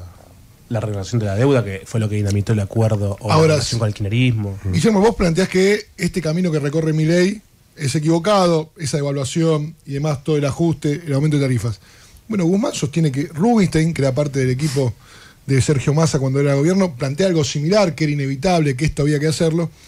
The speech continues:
Speaker 2: Y Martín Guzmán dice más o menos lo mismo, digamos. Eh, ¿por qué todos los que estaban a-, todos los que pasaron por aquel gobierno, salvo Sergio, vos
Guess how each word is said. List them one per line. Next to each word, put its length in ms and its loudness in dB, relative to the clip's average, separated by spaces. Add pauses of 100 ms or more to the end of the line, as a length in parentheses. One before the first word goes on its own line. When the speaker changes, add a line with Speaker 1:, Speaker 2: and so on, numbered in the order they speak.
(480)
Speaker 2:
Y 440 4 (480)
Martín 360 -4
Guzmán 420 0 (580)
dice 320 -2
más 240 -2
o 60 0
menos 200 0
lo 100 4
mismo, 500 2
digamos. 400 -2 (400)
Eh, 340 0 (1120)
¿por 160 0
qué 120 -2
todos 340 2
los 100 2
que 80 -2
estaban 400 0
a-, 160 -4
todos 240 -6
los 100 0
que 80 0
pasaron 320 0
por 120 0
aquel 220 0
gobierno, 360 0
salvo 420 -4 (440)
Sergio, 640 0
vos 380 0